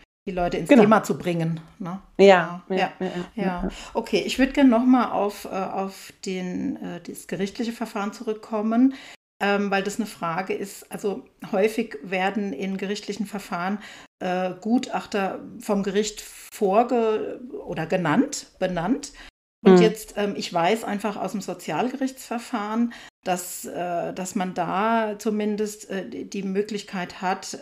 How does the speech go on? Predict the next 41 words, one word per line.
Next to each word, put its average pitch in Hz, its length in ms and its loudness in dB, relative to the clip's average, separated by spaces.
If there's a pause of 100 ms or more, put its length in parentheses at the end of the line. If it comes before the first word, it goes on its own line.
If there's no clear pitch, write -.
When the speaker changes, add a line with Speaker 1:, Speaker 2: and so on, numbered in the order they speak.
(120)
Speaker 1:
ähm, 180 300 -8
ein 180 140 -6
Gegengutachten 190 760 2
zu 175 140 -8
beantragen. 170 640 -2
Also 185 220 -2
wenn 175 120 -2
man 170 180 -4
jetzt 170 260 -4
mit 175 140 -4
einem 165 440 -6
Gutachten, 180 640 -8
das 180 160 -8
erstellt 170 420 -6
wurde, 175 340 -6
nicht, 196 600 2 (100)
äh, 220 360 -4 (600)
ver-, 233 180 -4
einverstanden 214 580 10
Speaker 2:
Mhm. 233 60 2
Speaker 1:
ist. 233 120 -4 (260)
Wie 226 100 0
ist 269 220 -2
es 240 160 -6
denn, 220 260 0
also 196 240 -6
wenn, 190 180 -6
wenn 190 140 -2
Sie, 190 300 -6
äh, 170 200 -6
gegen 180 300 -6
Hersteller 208 760 0
prozessieren, 208 680 -4
ist 202 200 -12
das 196 140 -12
ja 180 100 -4
ein 185 100 -6
Zivilprozess 220 880 -4
und 190 160 -12
kein 185 360 -10
Sozialgerichtsverfahren. 202 1000 -6